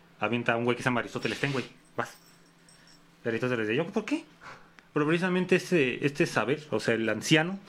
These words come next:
el anciano que ya es como más reflexivo, que ya tiene un conocimiento más profundo de lo que podría tener de joven, se me hace muy acertado, pues, que lo quieran como descalificar, como poniéndolo como un monstruo. ¿Tú dirías que es un monstruo?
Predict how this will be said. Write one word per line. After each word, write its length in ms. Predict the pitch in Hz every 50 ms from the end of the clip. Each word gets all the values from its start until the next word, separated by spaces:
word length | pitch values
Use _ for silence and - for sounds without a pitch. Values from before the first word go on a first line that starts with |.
| - - - - - - - - -
el 120 | - 123 123
anciano 340 | 117 110 - 143 147 143 143
que 160 | 143 123 113
ya 380 | 120 127 131 131 123 113 117 117
es 140 | 123 117 -
como 220 | - 131 117 101
más 160 | 104 113 117 120
reflexivo, 480 | 120 - 123 - - 143 131 127 123
que 100 | - 127
ya 40 | 120
tiene 140 | - 123 123
un 60 | 120
conocimiento 480 | - 120 110 98 - 113 117 120 120 120
más 320 | 120 120 117 - - - - - - - - - - -
profundo 400 | - 151 - - 147 160 143 127
de 80 | 113 104
lo 80 | 92
que 160 | - 98 95 95 - - - - - - - - -
podría 320 | - 120 120 120 135 135
tener 240 | - 127 123 131 135
de 60 | 139
joven, 300 | 135 - 165 175 202 226 - - - - - - - - - - - - - - - - - - - -
se 80 | - 127
me 60 | 131
hace 100 | 131 139
muy 140 | 143 143 143
acertado, 380 | 143 139 131 117 - 135 135 131
pues, 120 | 127 -
que 80 | - 117
lo 120 | 110 -
quieran 340 | - 131 127 127 123 113 -
como 240 | - 95 98 92 -
descalificar, 840 | - 92 - - 113 110 107 - - 104 - - 120 113 - - - - - - - - - - - - - - - - - - - - -
como 260 | - - 120 113 104
poniéndolo 440 | - 113 113 117 120 120 120 117 101
como 340 | - 101 95 95 87 85 - - - -
un 100 | 107 107
monstruo. 320 | 101 98 101 - - - - - - - - -
¿Tú 100 | - 151
dirías 240 | 143 147 143 139 143
que 60 | 147
es 60 | 139 143
un 60 | 135
monstruo? 480 | 131 131 139 143 - 190 214 233 240